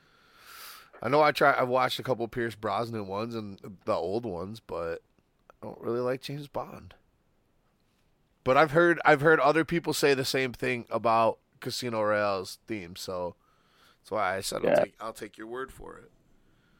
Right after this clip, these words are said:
Speaker 2: There's, you know, you gave, what was it, uh,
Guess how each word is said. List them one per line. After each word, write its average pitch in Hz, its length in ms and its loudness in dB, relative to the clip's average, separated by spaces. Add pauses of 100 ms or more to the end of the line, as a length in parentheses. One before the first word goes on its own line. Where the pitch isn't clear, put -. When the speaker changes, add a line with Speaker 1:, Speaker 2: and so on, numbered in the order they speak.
(920)
Speaker 2:
There's, 151 240 6
you 117 340 6
know, 120 100 8
you 104 200 6
gave, 95 240 6
what 78 100 6
was 98 140 4
it, 92 220 4
uh, 87 600 8